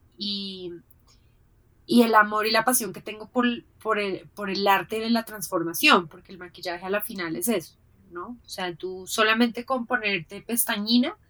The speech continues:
lo que ustedes venían hablando en esta introducción tan, tan bonita que hicieron, em, desde una pestañina que, que, pues, que, que ya de por sí, ah, eh, genera una transformación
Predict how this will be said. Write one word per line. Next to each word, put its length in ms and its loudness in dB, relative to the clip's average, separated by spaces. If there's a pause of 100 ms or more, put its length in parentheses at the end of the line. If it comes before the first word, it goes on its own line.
(400)
lo 100 -14
que 100 -14
ustedes 260 -2
venían 300 0
hablando 340 0
en 80 -10
esta 160 -8
introducción 520 -8
tan, 360 -4
tan 220 -6
bonita 360 -6
que 100 -8
hicieron, 480 -4 (760)
em, 800 -2 (280)
desde 280 6
una 200 2
pestañina 920 4
que, 640 -4
que, 360 -14 (280)
pues, 320 -2
que, 160 -18 (260)
que 140 -10
ya 140 -2
de 80 -2
por 160 2
sí, 480 -6 (440)
ah, 300 10
eh, 380 -6 (240)
genera 480 0
una 200 -2
transformación 920 -2